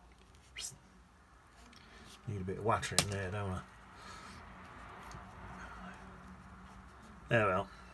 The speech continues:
That'll look, I think. Or even a bit darker bit. Some of that, a few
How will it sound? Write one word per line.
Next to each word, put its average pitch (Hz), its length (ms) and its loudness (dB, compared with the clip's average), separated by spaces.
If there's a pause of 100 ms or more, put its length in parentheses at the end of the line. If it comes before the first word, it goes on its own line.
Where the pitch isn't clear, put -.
(200)
That'll 90 240 -4
look, 92 100 12
I - 100 12 (200)
think. 92 240 -4 (1000)
Or 107 80 -2
even 95 120 -2
a 90 140 -6
bit 90 160 -6
darker - 340 0
bit. - 100 -4 (360)
Some - 220 0
of 90 60 -2
that, 90 120 -8 (260)
a - 40 -10
few - 200 -6